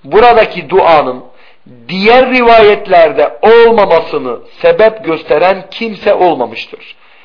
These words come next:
Yani bu verdiği reddiyelerde de kendi kendine konuşmakta. Birilerinin Tabarani'nin zayıf olan bu rivayetini takviye iddiasıyla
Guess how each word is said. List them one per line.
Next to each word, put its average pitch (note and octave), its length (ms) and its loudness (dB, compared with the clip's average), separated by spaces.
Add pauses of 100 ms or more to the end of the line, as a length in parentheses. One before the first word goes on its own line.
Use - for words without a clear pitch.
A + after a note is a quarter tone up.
(280)
Yani F3 260 -2
bu A3+ 380 -6
verdiği F#3 380 -4
reddiyelerde F#3+ 760 0
de E3+ 300 -2 (280)
kendi F#3 300 -8
kendine F#3+ 460 -4
konuşmakta. B2+ 760 -12 (580)
Birilerinin G#3 840 -2 (280)
Tabarani'nin A3 680 2
zayıf A3 400 0
olan G3 500 -2
bu A#3+ 160 -4
rivayetini F3+ 840 -2 (340)
takviye G3+ 800 0
iddiasıyla E3+ 1200 0